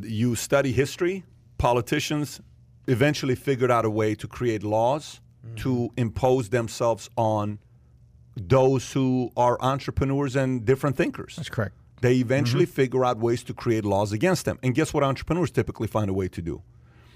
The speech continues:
Speaker 1: Entrepreneurs and innovators typically find a way to go around them.
Speaker 2: Yeah, of course.
Speaker 1: And this happens, this is a battle that's gonna happen over and over and over and over and over again. And guess what majority people hate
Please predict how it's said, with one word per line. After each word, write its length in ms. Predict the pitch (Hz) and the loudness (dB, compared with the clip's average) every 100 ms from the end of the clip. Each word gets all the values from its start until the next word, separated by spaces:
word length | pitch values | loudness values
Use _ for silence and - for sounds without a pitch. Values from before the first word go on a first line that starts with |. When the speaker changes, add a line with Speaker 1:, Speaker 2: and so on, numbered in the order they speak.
| - - - - | -20 -20 -8 0
Speaker 1:
Entrepreneurs 800 | 147 170 151 160 127 127 139 - | 2 2 0 2 2 2 0 0
and 140 | 123 | 0
innovators 440 | 156 135 110 113 - | 0 0 0 -2 -2
typically 380 | 139 135 139 | -4 -4 -6
find 280 | - 117 117 | -2 -2 -2
a 60 | 104 | -2
way 220 | 107 110 | -2 -4
to 160 | - 95 | -6 -2
go 340 | 113 107 113 - | 2 2 0 0
around 340 | 127 220 220 | 2 2 2
them. 160 | 110 69 107 | -2 -4 -10
Speaker 2:
Yeah, 80 | 107 | -14
of 160 | 92 | -16
course. 180 | - 95 - - | -18 -18 -20 0
Speaker 1:
And 200 | 135 139 | 2 4
this 200 | 131 165 | 4 2
happens, 420 | 156 156 - 143 - | 4 2 2 -4 0
this 220 | 147 165 | 0 2
is 100 | 156 | 2
a 40 | 135 | 2
battle 320 | 120 135 143 | 2 2 2
that's 200 | 127 117 | 2 0
gonna 160 | 127 117 | -2 0
happen 320 | 117 127 117 113 | 0 -2 -2 2
over 400 | 123 139 147 - | 2 0 -6 -6
and 140 | 117 110 | -6 0
over 380 | 123 127 139 131 - | 0 2 0 -2 -2
and 100 | 110 | 0
over 340 | 127 123 127 120 120 | 2 2 0 -2 -4
and 100 | 110 | 0
over 320 | 127 120 127 - | 2 2 0 0
and 140 | 120 127 | 0 2
over 200 | 131 139 | 2 0
again. 260 | 131 151 - - - - | 0 -2 -6 -20 -10 -2
And 220 | 135 120 | 0 2
guess 240 | 170 190 | 2 2
what 120 | 165 139 | 2 2
majority 440 | 135 123 147 135 | 0 2 2 2
people 300 | - 139 120 | -2 0 0
hate 440 | 123 131 78 - | 2 0 -2 -16